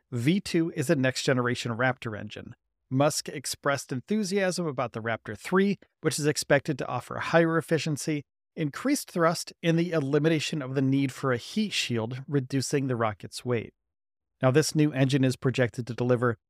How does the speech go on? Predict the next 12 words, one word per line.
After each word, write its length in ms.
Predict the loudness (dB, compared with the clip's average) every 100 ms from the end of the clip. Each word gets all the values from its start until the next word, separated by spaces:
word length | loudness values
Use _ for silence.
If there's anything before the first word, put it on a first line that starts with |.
| _ -4
approximately 460 | 0 0 0 -2
seventeen 540 | -2 0 0 0 -2 -2
percent 340 | -2 -4 -4
more 240 | 0 2 2
thrust 380 | 0 -2 -2
than 100 | -4
its 140 | -4 0
predecessor. 640 | 0 2 -2 -8 -12 -16 _ _ _ _ -2
SpaceX 500 | 2 2 2 -2 0
is 80 |
also 240 | 0 0 -2
contemplating 720 | 0 0 0 0 0 0